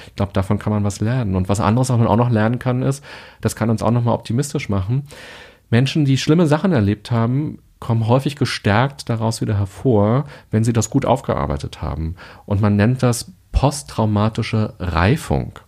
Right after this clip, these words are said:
Es gibt nicht nur die posttraumatische Belastung, dass etwas schlimm ist und auch über viele Jahre noch schlimm ist, sondern Menschen können auch gestärkt aus Krisen hervorgehen.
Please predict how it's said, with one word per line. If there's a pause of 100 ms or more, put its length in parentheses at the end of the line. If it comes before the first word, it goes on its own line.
(1080)
Es
gibt
nicht
nur
die
posttraumatische
Belastung,
dass
etwas
schlimm
ist
und
auch
über
viele
Jahre
noch
schlimm
ist, (240)
sondern
Menschen
können
auch
gestärkt
aus
Krisen
hervorgehen.